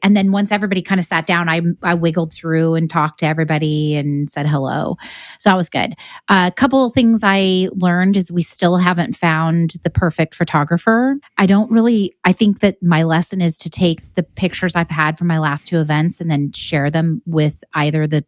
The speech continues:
two photographers we used or find somebody else. Uh, but to just say, "Hey, this is really what we're looking for," because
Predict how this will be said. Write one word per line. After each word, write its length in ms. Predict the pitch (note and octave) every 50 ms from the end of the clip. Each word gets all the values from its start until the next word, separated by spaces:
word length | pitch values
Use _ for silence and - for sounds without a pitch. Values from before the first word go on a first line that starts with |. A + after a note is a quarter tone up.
| _ -
two 160 | - - D#3
photographers 640 | - - D#3 D#3 D3+ D3+ C#3+ C#3 - D3+ D3 -
we 80 | D#3+ E3+
used 480 | F3+ A3 C4 C#4+ C4+ C4 B3+ A#3 -
or 220 | F#3+ D#3 D3 C#3+ D3 - -
find 200 | D3+ D3 D3 D3+
somebody 280 | - D#3+ D3+ D3 D#3
else. 360 | G3 A#3 A#3 A3+ A3 G#3+ - - - - - - - - - - - - _ _ _ _ -
Uh, 80 | G#3
but 160 | F#3+ G#3 G#3+ -
to 100 | G3+ F#3
just 240 | - G#3+ G3+ -
say, 280 | - - F#3+ F3 F3+ F3
"Hey, 260 | F3+ G3+ G3 F#3 F3
this 260 | E3 D#3+ G3+ A3 -
is 160 | - G#3+ - - G3 E3+
really 360 | F3 F#3 F#3+ G3 G3+ F#3+ G3+ G3+
what 200 | F3+ F3 D#3+ -
we're 120 | F3 E3+
looking 400 | E3 D#3+ D#3+ D#3 - F#3 F#3 F#3+
for," 320 | F#3+ - A3 G#3+ A3 A3
because 360 | A3 - G#3+ - - F#3+ F3